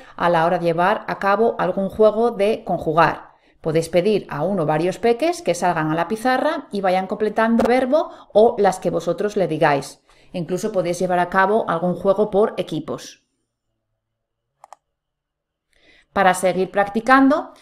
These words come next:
vais a encontrar ahora esta opción que tiene las tres, eh, conjugaciones. Tenemos el sujeto y el verbo,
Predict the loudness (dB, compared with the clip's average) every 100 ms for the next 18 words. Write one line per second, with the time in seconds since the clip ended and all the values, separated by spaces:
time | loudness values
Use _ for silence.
0 | -14 -4 -4 -2 -4 -4 -4 2 2 2
1 | 0 4 6 6 4 2 -2 -2 -2 -2
2 | -2 -2 -6 0 2 2 -2 -12 -20 0
3 | 2 2 0 2 4 2 0 2 4 2
4 | 0 -10 -2 2 2 0 -4 0 2 2
5 | 2 -2 -4 0 4 4 4 2 2 -2
6 | -12 _ -20 _ -2 0 -2 -4 -6 -2
7 | 0 2 0 2 4 2 2 0 -2